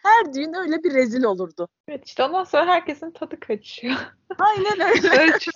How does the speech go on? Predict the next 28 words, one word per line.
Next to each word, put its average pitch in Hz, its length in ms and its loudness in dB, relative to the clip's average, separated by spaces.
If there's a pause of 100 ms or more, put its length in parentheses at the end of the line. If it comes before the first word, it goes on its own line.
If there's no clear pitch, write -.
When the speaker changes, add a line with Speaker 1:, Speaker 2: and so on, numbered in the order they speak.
Speaker 1:
Ben 269 320 2
öyle 302 140 -4
hatırlıyorum. 247 680 -2 (800)
Speaker 2:
Ben 277 180 4
bu 311 40 -10
filmde 285 320 -4
Speaker 1:
Bunlar 269 220 4
Speaker 2:
de 269 60 6
Speaker 1:
da 254 40 6
tabii 247 140 -6
Speaker 2:
bekledim 247 240 -2
Speaker 1:
düğünden 214 140 0
Speaker 2:
öyle 233 160 6
Speaker 1:
sonra 233 100 0 (140)
Speaker 2:
bir 233 40 -8
şey 240 100 2
Speaker 1:
hemen 240 100 2
Speaker 2:
olur 226 400 0 (100)
diye 349 120 0 (140)
de. 269 60 2
Speaker 1:
A-, 247 220 4
a-, 233 300 2
a-, 240 40 -2 (200)
ya 269 240 2
düğünden 330 320 0
sonra 370 220 -4
ava 285 180 0
gitmek 320 420 -10